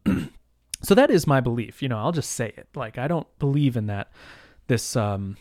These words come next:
sunshine and roses view of software, open source software, that it's just free and open. We make it for each other's benefits. We enjoy the pursuit, and that's what we do. And we have our day jobs, and that's whatever. That's not my life.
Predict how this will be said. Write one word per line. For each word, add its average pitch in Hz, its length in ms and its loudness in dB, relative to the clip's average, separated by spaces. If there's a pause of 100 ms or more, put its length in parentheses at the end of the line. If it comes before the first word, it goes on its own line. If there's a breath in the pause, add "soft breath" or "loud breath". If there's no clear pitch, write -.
(120)
sunshine 135 580 2
and 107 160 -2
roses 117 460 2
view 117 280 0
of 104 160 -4
software, 110 920 -4
open 135 240 0
source 113 240 -2
software, 107 460 -2
that 101 120 -4
it's 104 160 -8
just - 300 -10 (220 loud breath)
free 175 280 2
and 196 80 0
open. 151 380 0
We 120 140 -2
make 107 240 -4
it - 80 -6
for 160 120 -2
each 143 160 -2
other's 139 220 0
benefits. 113 540 -4
We 110 100 -2
enjoy 104 320 -2
the 147 80 -4
pursuit, 120 500 -4 (480 soft breath)
and 101 400 -4
that's - 460 -6
what 117 220 -2
we 127 180 0
do. 104 320 -8
And 123 120 -8
we 101 100 -6
have 107 160 -4
our 139 80 4
day 123 200 2
jobs, 110 360 0
and 107 80 -6
that's 98 160 -6
whatever. 98 280 -12
That's 127 200 0
not 120 260 0
my 110 220 -2
life. 98 420 -12